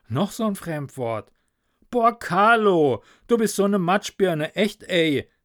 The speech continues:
„Sackgesicht“, sagt Carlo. „Pissnelke“, sagt Orhan.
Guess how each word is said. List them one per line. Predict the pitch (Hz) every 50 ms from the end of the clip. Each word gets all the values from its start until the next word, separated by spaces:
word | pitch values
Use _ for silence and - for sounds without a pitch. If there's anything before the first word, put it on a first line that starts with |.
| _ _ _ _
„Sackgesicht“, | 113 110 151 185 185 - 202 170 156 147 151 147 139 - - _ _ _ _ _
sagt | - - 107 98 - _
Carlo. | - - 101 95 92 92 90 85 _ _ _ _ _ _ _
„Pissnelke“, | - - 202 254 - - - 185 180 175 160 139 - 147 135 117 98 - _ _ _ _ _
sagt | - 110 104 95 87 _ _ _
Orhan. | 113 107 98 - 101 98 92 98